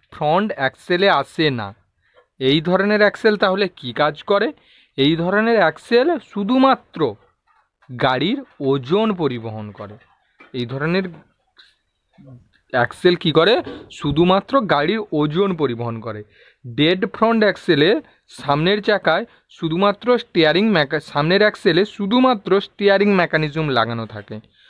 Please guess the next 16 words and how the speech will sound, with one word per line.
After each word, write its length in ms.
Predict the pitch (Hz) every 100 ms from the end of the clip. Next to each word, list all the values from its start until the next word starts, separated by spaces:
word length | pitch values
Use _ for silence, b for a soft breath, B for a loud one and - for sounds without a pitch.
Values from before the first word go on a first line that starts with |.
| b b b -
বর্তমান 520 | 139 147 - 202 208
দিনে 180 | 214 220
যে 340 | 175 127 151 170
সমস্ত 560 | 208 214 220 - -
হেভি 420 | 233 151 143 180
ভেহিকেলগুলো 580 | 214 240 214 254 240 247
ইউজ 360 | 208 196 202 156
হয়, 140 | 110 - B B B B
তার 200 | - 180
ম্যাক্সিমাম 960 | 151 131 131 - - - 214 226 247 233
গাড়িগুলোই 640 | 180 185 185 202 202 123 101 _ _ _ -
ডেড 480 | 120 113 143 190 - - _
ফ্রন্ট 300 | 131 135 147
অ্যাক্সেলযুক্ত 640 | 135 - - 131 131 - 214 156
গাড়ি। 220 | 110 104 - _ _ _ _ _ _ _ - B B B -
চলো 420 | 190 160 131